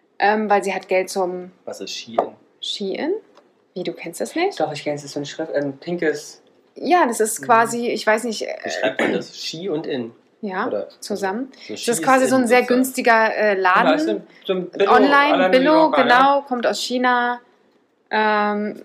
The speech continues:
Speaker 1: sowas wie Wish, kennt ihr Wish?
Speaker 2: Das
Speaker 3: Unbedingt,
Speaker 2: ist
Speaker 3: ich hab bei Wish schon hunderte von Euro gehabt.
Speaker 2: Aber wie
Speaker 3: Lassen.
Speaker 2: schreibt man Shein?
Speaker 3: Einfach Shein.
Speaker 1: Ja,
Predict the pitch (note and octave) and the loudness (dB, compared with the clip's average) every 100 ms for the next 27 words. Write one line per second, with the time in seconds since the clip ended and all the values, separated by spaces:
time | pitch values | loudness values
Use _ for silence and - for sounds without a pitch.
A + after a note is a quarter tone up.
0 | - G#3 C#4+ D#4 A#3+ G3+ C#4+ - - G#3 | -8 0 2 2 0 2 2 0 -4 -6
1 | F#3+ F3+ B3 C4+ - - - E3+ E3+ D#3+ | -4 -4 -2 -2 -4 -4 0 0 2 0
2 | D3+ D3 D3 D3 D#3 E3 C#3 D3+ E3 F#3 | 0 2 2 2 -2 -4 -2 -4 -2 -2
3 | - D3+ C#3+ F3+ F#3 E3 A2 - - - | -2 -2 2 2 2 0 0 -2 -2 -2
4 | - - C3+ B2 A2 G#2+ A#2 - - - | -2 -6 -8 -12 -14 -14 -16 -20 -8 -4
5 | E3+ F3+ - E3+ D3+ C3+ - _ _ _ | -2 -2 -4 -6 -6 -8 -14 _ _ _
6 | _ - F#4+ C4 | _ -2 0 0